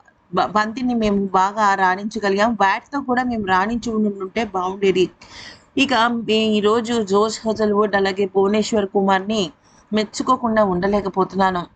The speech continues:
ఈ మ్యాచ్ ఓడిపోయినా కూడా వాళ్ళిద్దరూ మాకు ఎంతో అండగా నిలిచారు. అది మాకు చాలా పెద్ద పాజిటివ్.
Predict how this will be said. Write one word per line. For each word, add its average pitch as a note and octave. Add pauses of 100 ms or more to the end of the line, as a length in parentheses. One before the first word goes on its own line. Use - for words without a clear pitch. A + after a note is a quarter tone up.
(320)
ఈ A3+
మ్యాచ్ A3+
ఓడిపోయినా A3+
కూడా G3+
వాళ్ళిద్దరూ G3 (220)
మాకు G3 (160)
ఎంతో G3
అండగా G#3
నిలిచారు. F#3+ (420)
అది G3
మాకు G#3
చాలా G#3+
పెద్ద -
పాజిటివ్. F#3+